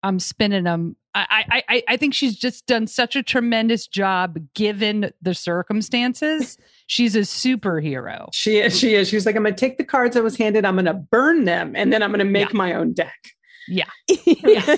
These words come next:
Speaker 2: I just
Speaker 1: Yeah.
Speaker 2: imagine her, like, in a Starbucks eavesdropping, and somebody's like, "My life is so weird and hard." And she's just <laughs> probably sitting there like, "Mm." <laughs>
Speaker 1: "Hi, can I introduce myself to you real quick?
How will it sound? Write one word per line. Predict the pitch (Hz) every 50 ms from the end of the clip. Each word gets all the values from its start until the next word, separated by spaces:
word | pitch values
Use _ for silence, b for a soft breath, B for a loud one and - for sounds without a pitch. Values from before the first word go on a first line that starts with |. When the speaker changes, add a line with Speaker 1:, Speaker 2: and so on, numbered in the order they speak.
| -
Speaker 2:
I | 294 302
just | 277 359 392 - -
Speaker 1:
Yeah. | -
Speaker 2:
imagine | 262 240 220 214 214 214 208 247 247
her, | 220 220 208
like, | 196 185 185 180 -
in | 185 180
a | 180
Starbucks | 170 - - 165 165 165 160 170 165 165 156 -
eavesdropping, | - 165 170 165 165 175 165 185 160 156 160 - 160 156 151
and | 156 160
somebody's | - - 160 160 156 156 165 160 -
like, | 160 156 151 - _ _ _ _ _ _
"My | - 170 190
life | 208 233 285 339 359
is | 440 440 392 -
so | - - 190 202 214 220
weird | 196 175 180 190 196 196 165
and | 165 151
hard." | 131 120 147 151 165 147 135 135 123 104
And | 139 170 -
she's | - 262 - -
just | - 349 - -
<laughs> | _
probably | - 370 - 226 - 349
sitting | - - - 208 214 214 220
there | 196 180 - -
like, | 202 214 - _ _ _
"Mm." | - - 156 180 202 208 214 208 196 190 196 190 185 185 185 180 175 170 165 160 196 - - - 311 - -
<laughs> | - 415 - - -
Speaker 1:
"Hi, | 453 427
can | 427 - 403
I | 330 330 349
introduce | 359 330 339 339 339 339 320 285
myself | 320 302 302 269 311 302 277 254
to | 311
you | 302 294
real | 302 302 302
quick? | 262 311 311 330 320